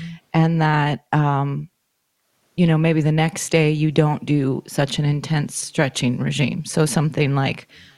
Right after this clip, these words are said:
restorative yoga, where you are in positions for longer and you're resting and you're breathing and you are getting the fascia moving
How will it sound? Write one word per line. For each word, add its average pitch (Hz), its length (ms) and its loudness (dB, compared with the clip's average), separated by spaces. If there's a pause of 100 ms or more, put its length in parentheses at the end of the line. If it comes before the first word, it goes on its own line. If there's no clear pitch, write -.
(200)
restorative 147 720 2
yoga, 127 440 0
where 127 200 -4
you 135 480 -2 (460)
are 143 200 4
in 131 520 0
positions 147 760 0
for 147 220 0
longer 139 420 2
and 139 140 0
you're 135 140 2
resting 135 480 0
and 123 120 0
you're 120 120 0
breathing 139 560 0
and 131 180 0
you 139 160 0
are 131 320 0 (340)
getting 175 300 4
the 156 100 2
fascia 147 800 0 (140)
moving 160 800 2